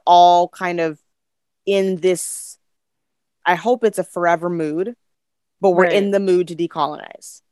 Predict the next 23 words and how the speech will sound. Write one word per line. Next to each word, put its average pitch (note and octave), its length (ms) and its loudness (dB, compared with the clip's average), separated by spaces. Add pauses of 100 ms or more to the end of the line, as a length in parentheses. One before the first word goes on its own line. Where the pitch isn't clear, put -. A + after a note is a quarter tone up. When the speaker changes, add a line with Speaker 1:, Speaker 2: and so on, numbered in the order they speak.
Speaker 1:
right? E3+ 340 2 (340)
Those F#3+ 220 4
of A3+ 40 6
Speaker 2:
Yeah, B3 140 2
Speaker 1:
us G#3+ 140 0
that G3 120 2
are F#3 80 2
Speaker 2:
yeah. B3+ 140 -2
Speaker 1:
in F#3+ 180 -2
this F#3+ 200 -6
liberation F#3+ 600 0
space, E3+ 680 -4 (680)
it's G#3+ 180 0
everywhere, F3 600 0 (680)
rightfully F#3+ 640 -2
so. - 380 -12 (1600)
And F#3+ 300 2 (100)
as G3 240 2
a F#3+ 60 -4
result, G3+ 760 0 (1300)
there's F#3+ 400 2
some G3 180 -4
things B3 960 -6